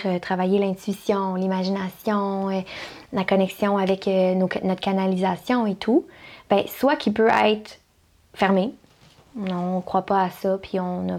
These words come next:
comme pas envie de s'ouvrir à ça, puis, puis il peut être obstrué aussi par la prise de, de, de drogue ou ces choses-là, tu sais. Ça, on le voit beaucoup, les gens qui vont arrêter de rêver parce qu'ils font, ils ont une consommation, euh, quotidienne ou peu importe, ils font plus de rêve, ils font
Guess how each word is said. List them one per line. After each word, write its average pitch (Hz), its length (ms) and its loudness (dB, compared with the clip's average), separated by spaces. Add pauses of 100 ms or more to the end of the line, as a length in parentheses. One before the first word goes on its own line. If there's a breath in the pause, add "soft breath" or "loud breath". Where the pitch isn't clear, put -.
comme 180 220 0
pas 190 100 -4
envie 180 260 -2
de 180 140 0
s'ouvrir 180 340 -4
à 175 100 -4
ça, 190 440 0
puis, - 360 -10 (440 loud breath)
puis 190 100 2
il 185 60 2
peut 196 140 2
être 180 200 2 (100)
obstrué 220 640 2
aussi 220 300 -2
par 185 200 -2
la 180 140 0
prise 190 260 -4
de, 175 320 -2
de, 175 400 -2 (380)
de 185 120 0
drogue 180 520 -4
ou 180 200 -6
ces 190 160 -6
choses-là, 185 460 0
tu - 200 -14
sais. 226 60 -8 (300 loud breath)
Ça, - 140 -2
on 180 40 4
le 175 40 2
voit 185 140 0
beaucoup, 190 420 -6
les 190 220 0
gens 185 120 -4
qui 190 140 -8
vont 180 120 -2
arrêter 180 340 -4
de 190 60 0
rêver 180 380 0
parce 185 220 -12
qu'ils 185 640 -8
font, 180 280 -8
ils 180 160 -2
ont 175 60 -2
une 185 80 -2
consommation, 185 880 -2
euh, 180 220 0
quotidienne 185 560 -2
ou - 20 0
peu 185 140 -2
importe, 185 420 0
ils - 60 -8
font - 180 -8
plus - 100 -6
de 196 60 4
rêve, 175 240 -4
ils 190 80 -4
font - 220 -10